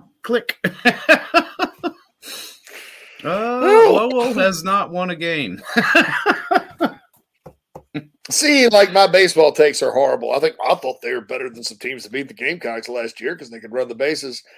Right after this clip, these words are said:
Speaker 2: So Ethan Petrie is gonna be my one baseball take I get right.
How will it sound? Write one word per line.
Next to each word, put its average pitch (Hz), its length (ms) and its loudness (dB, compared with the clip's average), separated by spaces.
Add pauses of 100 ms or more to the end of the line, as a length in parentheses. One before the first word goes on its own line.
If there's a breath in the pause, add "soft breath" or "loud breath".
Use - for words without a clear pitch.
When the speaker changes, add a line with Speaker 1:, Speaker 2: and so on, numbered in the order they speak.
(380 soft breath)
Speaker 2:
So - 160 2
Ethan 208 400 2
Petrie 190 340 0
is 143 80 -4
gonna 160 200 2
be 151 180 -4
my 143 260 0
one 147 360 -4
baseball 131 420 -2
take 120 260 -4
I 120 60 -4
get 107 240 -14
right. 98 240 -16